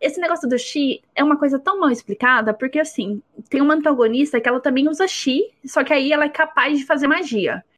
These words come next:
Então, se ela usa, usa Shi e é capaz de fazer magia, por que que a Mulan não consegue fazer magia também? Sabe, tem essas pontas soltas, esses furos de roteiro.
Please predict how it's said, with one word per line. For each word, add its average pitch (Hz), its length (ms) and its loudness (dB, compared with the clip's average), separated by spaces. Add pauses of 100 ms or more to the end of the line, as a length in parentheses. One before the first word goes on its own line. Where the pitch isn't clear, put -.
(200)
Então, 427 160 -4
se 440 100 -4
ela 403 180 2
usa, 277 280 0
usa 262 240 2
Shi 269 280 -2
e 254 60 2
é 220 60 2
capaz 220 300 -2
de 180 80 -10
fazer 196 180 -2
magia, 202 540 2 (100)
por 311 140 -4
que 403 80 2
que 403 100 -2
a 349 40 0 (200)
Mulan 254 300 0
não 285 180 2
consegue 294 340 0
fazer 262 180 -4
magia 220 380 2
também? 214 380 -6 (320)
Sabe, 247 380 2
tem 370 180 -4
essas 392 220 -2
pontas 226 340 -4
soltas, 202 560 -2
esses 208 260 -2
furos 240 360 0
de 185 80 -8
roteiro. 180 520 0